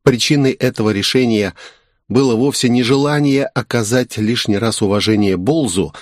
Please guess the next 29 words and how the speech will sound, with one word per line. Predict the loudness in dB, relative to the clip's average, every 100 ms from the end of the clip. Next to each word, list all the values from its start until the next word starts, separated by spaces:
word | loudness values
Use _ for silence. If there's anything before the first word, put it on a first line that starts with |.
| -20 _ _ -2
а | 0
лишь | 2 0
стремление | -2 -2 0 2 2 2 2 2 -2 -2
избежать | -2 0 0 0 2 0 0
возможных | -2 0 0 0 0 -2
подозрений | -2 -2 0 0 2 2 0
в |
свой | -2 0 0 0
адрес | -2 0 -2 0
некоторых | 0 0 -2 -2 -4
членов | -4 -2 0 0
Совета | -2 0 2 0 0 -4
в | -6
том, | 0 0 0 -6 -20 _
что | -4 0
он | 2 2 0
ведет | 0 -2 -2
еще | -2 -2 0 0 0 -2 0
и | 0
какую-то | 0 -4 -4 -2 0 0 0 -2
хитрую | -4 -2 -2 -2 -2 -2 -2 -2
игру. | -2 0 0 0 -2 -6 -20 _ _
И | 0
такие | 0 0 -2
подозрения | 0 2 2 0 0 2 0 -4 _
не | 0 2 2 2
были | 0 0
бы | 0 -2 -2
необоснованными. | 0 0 0 -2 -4 -4 -6 -6 -8 -8 -8 -8 -10 -12